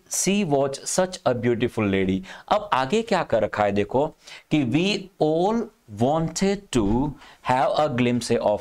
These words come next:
her। आप कह रहे कि वो इतनी ज़्यादा, अ, सुंदर लेडी थी कि हम सब क्या उनकी एक झलक देखना चाहते थे। ग्लिम्स से मतलब झलक होती है कि हम उनकी एक झलक देखना चाहते थे। अब क्या होता है कि आपने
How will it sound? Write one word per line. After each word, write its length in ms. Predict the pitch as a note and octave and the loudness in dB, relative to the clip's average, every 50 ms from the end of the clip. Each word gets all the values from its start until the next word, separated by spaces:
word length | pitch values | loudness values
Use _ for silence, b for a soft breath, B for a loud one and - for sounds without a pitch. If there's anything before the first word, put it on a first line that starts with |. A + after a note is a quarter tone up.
| - - | 0 0
her। 200 | G2+ G2 G2 F#2+ F#2+ B B B B B - | 2 2 2 0 -2 B B B B B 0
आप 220 | A#2 C#3 D3+ D3+ | 0 0 0 0
कह 80 | - E3+ | 0 0
रहे 100 | E3 F3 | 0 0
कि 140 | F3 F3+ F3+ | 0 0 0
वो 240 | D#3+ E3+ F3+ - - | 0 0 0 0 -2
इतनी 420 | D3 A2 - - C#3+ C#3+ E3+ G3 F#3+ | -4 -2 0 0 0 2 2 0 0
ज़्यादा, 360 | - D3 C3 B2 A#2 B2 C3 | 0 0 0 2 2 2 0
अ, 140 | C#3 - - - - - B2+ A#2 A#2+ A#2 G#2+ | 0 -2 -6 -8 -2 0 0 0 0 0 -4
सुंदर 360 | A#2+ - B2+ A2+ A2+ A#2+ D#3 | -2 0 0 2 2 2 2
लेडी 340 | F3+ E3 B2 A2+ G#2 G2+ G#2 | 2 4 2 2 2 2 0
थी 340 | G2 - A#2+ B2+ C#3+ D#3 D#3 B B B B _ | 0 0 0 0 0 0 -2 B B B B _
कि 120 | - D3+ C#3 | 0 0 2
हम 300 | C#3 E3+ F#3+ G3 F3+ F#3 | 2 2 0 0 -2 -4
सब 360 | - - D3 C#3 C#3 C#3 - - - - | -2 0 0 0 0 -2 -6 -14 -6 -2
क्या 380 | - C#3 D3 E3+ G3 G3 - - | 0 0 2 0 0 -2 -4 -4
उनकी 260 | - C3 C3 - C3+ C3 | -2 -2 -2 0 0 0
एक 180 | B2 A#2 A#2 | 0 0 -2
झलक 300 | G#2 - B2 C3 D3+ C#3 | -2 -2 0 0 0 0
देखना 360 | G#2+ G#2+ G#2 G2+ G2+ G#2 G2+ | 0 0 0 0 2 0 0
चाहते 400 | G2 - - G2+ F#2+ - G#2 G2 - - | 0 0 0 -2 0 0 0 -2 0 -2
थे। 100 | G2 F#2+ B B B B B B B - | -4 -4 B B B B B B B -2
ग्लिम्स 260 | A2 B2 D#3 D#3+ D3+ | 0 0 0 0 0
से 80 | - B2+ | 0 0
मतलब 380 | A#2+ A2+ A#2+ D3 E3+ - - - | 2 2 2 0 0 -2 -6 -4
झलक 320 | - C#3 D3+ D#3+ D3+ - - | -2 0 0 0 0 0 0
होती 280 | G#2+ G#2 - - A2 G#2+ | 0 0 0 0 0 2
है 80 | A#2+ | 2
कि 120 | B2 C3 C3 | 0 0 -2
हम 220 | C3 B2+ A#2+ A#2+ | 0 0 0 0
उनकी 180 | A#2 A2+ - A#2 | 0 0 0 0
एक 100 | A#2 A#2 | 0 0
झलक 260 | - D3 C#3+ C3 F#2+ | -2 0 0 0 0
देखना 320 | F#2+ G2 F#2 - G2+ F#2+ | 0 -2 0 0 0 -2
चाहते 300 | E2+ - F#2+ F#2 - F#2+ | 0 0 -2 -2 -2 -4
थे। 220 | F2+ - F#2+ F#2+ - B B B B B B B - - | -4 -2 -4 -4 -4 B B B B B B B -2 0
अब 180 | G3 A3+ G#3+ A3+ | 0 2 0 0
क्या 160 | - A3 G#3 | 0 0 0
होता 300 | E3 B2+ A#2 A2+ A#2 A#2+ | 2 0 0 0 0 0
है 140 | B2 C3 D#3 | 2 2 0
कि 360 | C#3 - F3+ F3+ E3+ F3 F3 - | 0 0 0 0 -2 -2 -2 -2
आपने 640 | A2 A2+ A#2 - - B2 A2 G#2 G2+ G#2 A#2+ C3+ C3+ | 0 0 0 0 0 0 2 2 2 2 0 0 -2